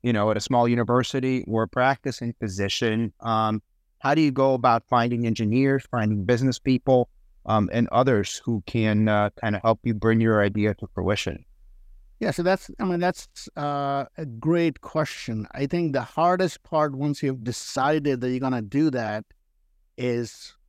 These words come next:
Speaker 2: forming a team. You know, that's, and, and that, you know, i-, i-, if you talk to people that have done innovation successfully, they say that's the most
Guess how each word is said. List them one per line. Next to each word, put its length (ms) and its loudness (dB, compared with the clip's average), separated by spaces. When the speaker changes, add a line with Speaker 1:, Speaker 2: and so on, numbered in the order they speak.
Speaker 2:
forming 480 2
a 40 0
team. 480 -2
You 80 -4
know, 140 0
that's, 240 0
and, 240 -8
and 200 -2
that, 240 2
you 120 -4
know, 100 0
i-, 260 -4
i-, 400 -6
if 180 -6
you 80 -2
talk 360 2
to 100 2
people 640 -2
that 320 0
have 260 -4
done 220 0
innovation 920 -2
successfully, 1000 -2
they 160 -4
say 160 -4
that's 280 0
the 60 -4
most 300 -2